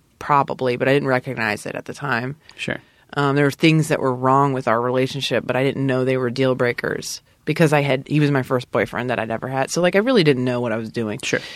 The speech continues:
Speaker 1: Um, and I say, and, and, um, and now that I'm in a long-term relationship with a guy that I really love, I realize there's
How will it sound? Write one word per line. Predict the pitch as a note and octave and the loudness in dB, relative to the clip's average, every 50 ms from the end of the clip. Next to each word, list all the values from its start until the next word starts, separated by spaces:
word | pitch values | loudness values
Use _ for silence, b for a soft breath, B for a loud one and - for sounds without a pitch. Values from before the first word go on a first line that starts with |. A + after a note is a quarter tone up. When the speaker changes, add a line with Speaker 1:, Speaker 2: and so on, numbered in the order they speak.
| B B B B _ | B B B B _
Speaker 1:
Um, | D#3+ E3 D#3+ D#3 D#3 D#3 D#3 D#3 D#3 D#3 D3+ D3+ D3 - - _ _ _ - - - - _ | 2 4 6 6 6 6 6 4 4 4 2 0 -2 -4 -8 _ _ _ -8 -8 -8 -10 _
and | - D3 C#3 C#3 C#3 C#3 | -2 2 2 4 4 2
I | G#2 C#3 C#3+ | 2 0 0
say, | C3+ - D#3 C#3 C3+ C3 B B B B B B | 2 2 2 2 2 2 B B B B B B
and, | - D3 D3 D3 C#3+ - - - - | -2 0 0 0 0 -4 -8 -4 0
and, | C#3+ C#3+ C#3 C#3 C#3 C#3 C#3+ C#3+ C#3 C#3 C3+ - - _ _ _ _ - | 2 2 2 2 0 -2 -2 -4 -4 -6 -6 -8 -12 _ _ _ _ -2
um, | C#3+ C3+ C3 B2+ B2+ A#2 C3 C3 D#3+ - _ _ _ _ _ _ _ _ _ _ _ _ _ _ _ _ _ _ _ _ _ _ _ _ _ _ _ _ _ _ _ | 0 0 0 0 -2 -4 -6 -8 -10 -14 _ _ _ _ _ _ _ _ _ _ _ _ _ _ _ _ _ _ _ _ _ _ _ _ _ _ _ _ _ _ _
and | - D3+ C#3+ C#3+ | -6 -4 -2 0
now | D#3 E3 F3+ F#3+ | 2 2 4 4
that | F#3+ F3+ | 4 4
I'm | F3 D#3+ D3+ D#3 D3+ | 2 2 2 0 -2
in | D3 D3 C#3+ C#3 | -2 -2 -4 -4
a | - C#3 | -6 -6
long-term | C#3 C#3+ C#3+ D3 D3 D#3 D#3+ D#3 | -4 -4 -4 -4 -4 -4 -4 -4
relationship | D3 C#3+ C#3 C#3 C3+ - C#3+ C#3 - D3 C#3 C3 - _ b b b b b b b b b b b b | -4 -4 -4 -4 -6 -8 -10 -8 -6 -4 -6 -6 -6 _ b b b b b b b b b b b b
with | - D#3 C#3+ | -4 0 0
a | D#3 | 2
guy | D3 - D#3+ D3 C#3+ C#3 C#3 C#3 C3+ C3+ | 2 2 2 2 2 2 2 0 0 0
that | C#3 C3+ | 0 0
I | |
really | C#3 C#3+ C#3+ C#3+ C#3 C#3 | 0 0 0 0 0 0
love, | C#3+ D#3 D#3 D3+ D3 C#3+ C#3+ C#3 C#3 b b b b b b _ - | 2 2 2 4 2 2 0 -4 -8 b b b b b b _ -4
I | - D3 | -2 0
realize | C#3 C#3+ D#3 E3 E3+ D#3+ D#3 D3+ C#3+ C3+ | 0 2 2 2 2 2 2 2 0 -2
there's | D3 C#3+ C#3+ C#3 C3 - | -2 -4 -4 -4 -4 -8